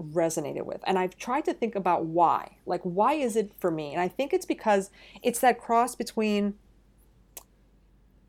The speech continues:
this is real. Yeah. I mean, when you think about Cordelia and her mother, right?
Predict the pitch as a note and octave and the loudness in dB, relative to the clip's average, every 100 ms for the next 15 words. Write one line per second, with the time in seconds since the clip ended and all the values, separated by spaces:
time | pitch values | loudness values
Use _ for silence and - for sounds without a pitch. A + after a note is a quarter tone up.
0 | _ _ G3+ A3+ C#4 G#3 F3 D#3 G3+ D#4 | _ _ 6 6 6 4 6 6 6 4
1 | F3+ - G#3 G3 F#3+ - A3+ G#3+ G#3 B3 | 4 2 2 4 2 -2 0 0 2 0
2 | B3 A3 G3+ - G3+ F#3+ F#3+ F3+ F#3 F3+ | 6 6 6 4 2 6 6 6 4 2
3 | E3 F3 D#3 D#3+ G#3 - _ _ _ _ | 0 4 4 2 -2 -10 _ _ _ _
4 | - - _ _ - - - - _ _ | -20 -20 _ _ -18 -18 -20 -20 _ _
5 | _ _ - G3 F#3 F#3+ | _ _ -4 4 6 6